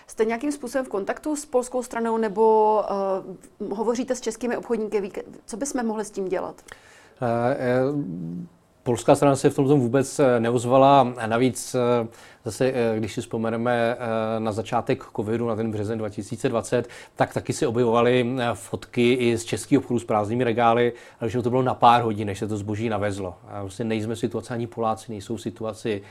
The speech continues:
Speaker 2: že by neměli dostatek potravin.
Speaker 1: Mhm.
Speaker 2: O čem se občas bavíme, je, eh,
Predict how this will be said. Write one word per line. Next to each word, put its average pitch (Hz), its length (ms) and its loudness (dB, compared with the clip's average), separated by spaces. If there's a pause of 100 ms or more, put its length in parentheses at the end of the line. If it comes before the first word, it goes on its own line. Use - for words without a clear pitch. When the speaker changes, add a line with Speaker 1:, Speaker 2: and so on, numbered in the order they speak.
(160)
Speaker 2:
že 120 120 -4
by 120 100 0
neměli 117 300 2
dostatek 104 460 -6
potravin. 92 580 -10
Speaker 1:
Mhm. 226 140 -6
Speaker 2:
O 220 40 -2
čem 190 120 -4
se 107 260 -4
občas 107 240 -4
bavíme, 110 420 -2
je, 113 200 2 (440)
eh, - 40 -16